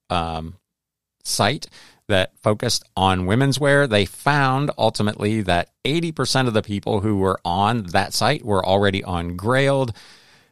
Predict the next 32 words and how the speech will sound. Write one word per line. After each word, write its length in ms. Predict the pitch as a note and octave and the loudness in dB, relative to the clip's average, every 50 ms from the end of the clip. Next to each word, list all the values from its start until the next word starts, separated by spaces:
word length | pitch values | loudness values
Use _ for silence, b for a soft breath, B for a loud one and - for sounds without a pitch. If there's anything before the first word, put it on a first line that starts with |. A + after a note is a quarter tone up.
| B B _ _ - | B B _ _ -2
And 200 | A2 G#2+ G2+ G2+ | -2 0 0 0
they, 380 | G2+ G2+ G2+ G#2 G2+ G2+ A2 | 0 2 2 2 2 0 0
uh, 220 | - - A#2+ - - - - - | -2 -4 -4 -4 -6 -8 -12 -10
I 60 | - G#2 | -10 -8
think 220 | - F#3 G#3 - | -6 -6 -4 -2
about 180 | B2+ A#2 A2 G2 | -2 -2 -2 -2
a 40 | |
year 220 | F#2 F#2+ G2 G2 F#2+ | -2 -2 0 0 0
ago, 400 | F#2 F2 F#2 F2+ F2+ F2 F2+ F#2 | 0 0 0 0 0 0 -2 0
they 240 | F2 G2+ A2+ A#2 A#2 | 0 0 0 0 0
rolled 580 | G#2 G2 G#2 A2 A2+ A#2+ A#2+ A#2+ A#2+ A#2+ G2+ | 0 2 2 4 4 6 6 6 4 4 4
up 300 | G#2+ G2 G2 G2 - - - _ _ _ | 4 4 4 2 0 -4 -20 _ _ _
Heroine 520 | - F#2 F2 E2+ E2+ E2+ E2 E2 E2 E2 - - | -4 -2 0 0 0 -2 -2 -4 -6 -8 -8 -8
and 180 | F#2 E2+ E2 E2+ | -8 -8 -8 -8
closed 380 | - - A#2+ A#2+ A#2+ G#2 G2 | -2 2 4 4 4 2 0
it 80 | A2+ - | -4 -2
down. 300 | G2+ G#2 F#2+ F2 E2+ E2+ | 0 0 2 2 0 -2
They 100 | E2+ E2+ | -2 -2
have 140 | F2 E2+ F#2+ | -2 -2 0
now 260 | G#2 G#2+ A#2 B2+ B2+ | 2 2 2 2 2
rolled 380 | A#2+ A2 A2+ A#2 A#2 A#2 G#2 G#2 | 2 4 4 4 4 2 0 2
womenswear 760 | G2+ A2+ A#2 A#2 A#2 A#2 G#2+ G#2+ G#2+ G2+ G2+ G#2 G2+ G2+ - - | 2 2 2 4 4 2 2 2 2 2 4 4 2 2 0 -2
into 760 | - A#2+ C#3 D3+ D#3+ D#3 - - B2 A2 G#2+ G#2 G#2 G2+ G2+ - B B B B B B _ | 0 0 2 2 2 2 0 0 0 0 0 0 0 0 -2 -2 B B B B B B _
their 220 | G2 G#2+ G2 F#2 | -2 0 2 2
assortment 480 | F2 - - G#2 G2 - A#2+ A2 - - | 2 0 0 0 -2 -2 -4 -6 -6 -4
over 240 | A2 G#2 F#2+ F#2 - | -6 -2 -2 -2 -4
at 100 | - F#2+ | -4 -2
Grailed. 380 | G2 G#2 G#2+ A2 A2 A2+ G#2 | 2 4 4 6 6 4 4
There 140 | G2+ G2 F#2+ | 4 2 2
are 100 | F2 E2 | 2 2
several 380 | - - - C#3+ D3 C3 A#2 - | 0 0 2 2 4 4 2 2
articles 480 | - A2+ A#2 A2+ - A#2 A2+ G#2+ G2+ | 2 0 0 2 0 -2 -2 -2 -2